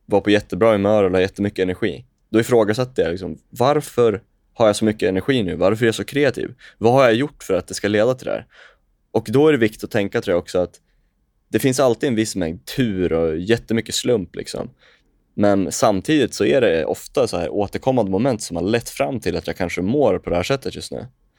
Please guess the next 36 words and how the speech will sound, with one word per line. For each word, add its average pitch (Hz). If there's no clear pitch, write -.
som 92
har 92
hänt 95
tidigare. 113
Så -
då 107
försöker 120
jag 113
tänka 127
flera 95
steg 95
tillbaka 131
och 95
försöka 95
upprepa 139
det, -
liksom, 80
för 90
att -
hamna 101
i -
en 101
bättre 104
daglig 95
rutin. 113
En 135
sån 104
här 98
sjuk -
grej 131
som 92
jag 87
har 87
testat -
sista 110
tiden, -